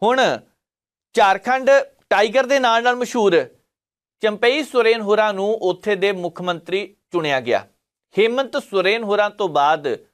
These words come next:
ਮੁੱਖ ਮੰਤਰੀ ਬਣਦੇ ਨੇ। ਹੇਮੰਤ ਸੋਰੇਨ ਹੋਰਾਂ ਦਾ ਕਿੱਸਾ ਵੀ ਵੱਖਰਾ ਹੈ। ਹੁਣ ਨੌ ਵਾਰ ਈ ਡੀ ਨੇ ਸੰਮਣ ਭੇਜਿਆ, ਪਹੁੰਚੇ ਨਹੀਂ, ਉਹ ਪੁੱਛਗਿੱਛ ਲਈ ਗਏ ਨਹੀਂ। ਈ ਡੀ ਵਾਲੇ ਘਰ ਚਲ ਗਏ, ਕਹਿੰਦੇ ਛੱਤੀ ਲੱਖ ਕੈਸ਼ ਬਰਾਮਦ ਹੋਇਆ, ਦਾਅਵਾ ਕੀਤਾ ਗਿਆ।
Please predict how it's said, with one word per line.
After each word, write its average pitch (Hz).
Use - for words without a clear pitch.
ਮੁੱਖ 240
ਮੰਤਰੀ 285
ਬਣਦੇ 180
ਨੇ। 107
ਹੇਮੰਤ 254
ਸੋਰੇਨ 262
ਹੋਰਾਂ 262
ਦਾ 277
ਕਿੱਸਾ 262
ਵੀ 277
ਵੱਖਰਾ 214
ਹੈ। -
ਹੁਣ 233
ਨੌ 196
ਵਾਰ 262
ਈ 247
ਡੀ 269
ਨੇ 277
ਸੰਮਣ 247
ਭੇਜਿਆ, 214
ਪਹੁੰਚੇ 240
ਨਹੀਂ, 233
ਉਹ 131
ਪੁੱਛਗਿੱਛ 214
ਲਈ 240
ਗਏ 185
ਨਹੀਂ। 127
ਈ 208
ਡੀ 254
ਵਾਲੇ 269
ਘਰ 262
ਚਲ 214
ਗਏ, 165
ਕਹਿੰਦੇ 233
ਛੱਤੀ 262
ਲੱਖ 254
ਕੈਸ਼ 247
ਬਰਾਮਦ 233
ਹੋਇਆ, 175
ਦਾਅਵਾ 214
ਕੀਤਾ 226
ਗਿਆ। 190